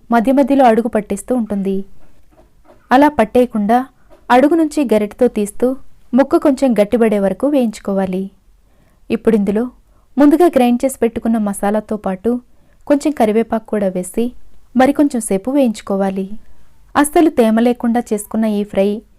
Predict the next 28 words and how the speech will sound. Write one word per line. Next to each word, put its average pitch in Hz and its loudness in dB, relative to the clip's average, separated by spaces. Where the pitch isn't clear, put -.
బయట 262 2
పెడితే 277 0
మూడు 208 0
రోజులు, 202 -4
ఫ్రిడ్జ్లో 294 2
అయితే 247 4
పదిహేను 233 0
రోజుల 214 -2
పాటు 196 -4
నిల్వ 247 0
ఉంటుంది. 190 -4
పిల్లలకే 320 4
కాకుండా 220 0
ఎవ్వరికైనా 247 2
ఎంతో 214 0
బాగా 202 -2
నచ్చే 220 -2
ఈ 294 6
simple 302 2
and 320 2
tasty 233 0
chicken 220 -6
fry 226 -2
మీకు 208 -4
నచ్చినట్లయితే 202 -6
లైక్ 247 -4
చేయడం 196 -4
మర్చిపోకండి. 196 -6